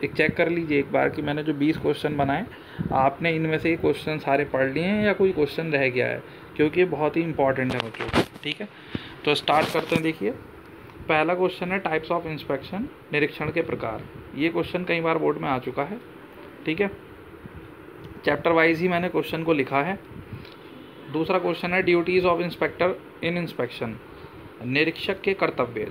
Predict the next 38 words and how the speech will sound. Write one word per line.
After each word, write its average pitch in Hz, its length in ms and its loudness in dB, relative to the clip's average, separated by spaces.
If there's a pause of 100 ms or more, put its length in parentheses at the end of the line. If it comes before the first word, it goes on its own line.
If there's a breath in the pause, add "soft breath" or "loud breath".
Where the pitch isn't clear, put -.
जो 156 100 4 (180)
duty 160 280 4
foreman 175 420 2
होते 170 180 -2
हैं, 170 60 -2
inspector 160 340 -2
foreman 156 420 2
होते 151 160 -2
हैं, 175 60 -2
उनके 175 160 0
क्या 170 160 2
क्या 160 140 2
कर्तव्य 139 400 0
होते 117 260 0
हैं, 117 160 -6 (460 loud breath)
ये 151 100 4
question 165 300 -2
भी 180 160 2
कई 165 160 2
बार 156 180 4
exam 139 280 2
में 165 100 -4
आ 143 140 -2
रखा - 320 -4
है। 107 100 -4 (420 loud breath)
दूसरी 185 320 6
चीज़ 208 180 0
बच्चों 196 240 4
ये 208 140 8
कि 214 100 0
मैंने 202 220 2
कुछ 208 280 0
topic 190 320 2
इनमें 180 200 -2
से 185 120 0
पढ़ा 156 280 2
रखे - 280 -2
हैं, 143 140 -4